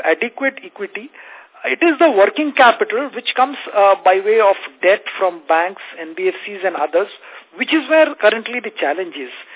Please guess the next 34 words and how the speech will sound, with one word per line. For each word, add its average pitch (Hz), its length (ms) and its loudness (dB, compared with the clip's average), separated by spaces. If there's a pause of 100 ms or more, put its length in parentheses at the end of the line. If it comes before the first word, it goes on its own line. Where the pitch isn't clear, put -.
(320)
Uh, 160 280 0
I 214 120 4
don't 320 300 -4
think 320 340 -8
equity 302 520 -4
is 302 100 -2
a 262 100 2
challenge, 254 440 2 (180)
and, 196 320 -6
uh, 165 220 2 (480)
hopefully 277 480 -4
when 240 200 -2
we 233 120 -6
want 220 240 -2
to 262 100 -10
raise 226 220 0
equity, 226 480 -8
we 226 100 -8
will 233 140 -10
be 220 80 -10
in 208 80 -4
a 202 40 -6
position 208 440 -6
to 247 80 -10
raise 170 220 -4
equity. 156 400 -14 (600)
Uh, - 200 -4
but - 200 -4
right 269 240 4
now 330 180 4
the 302 160 -2
challenge 247 360 2
is 220 220 -4
debt, 190 240 4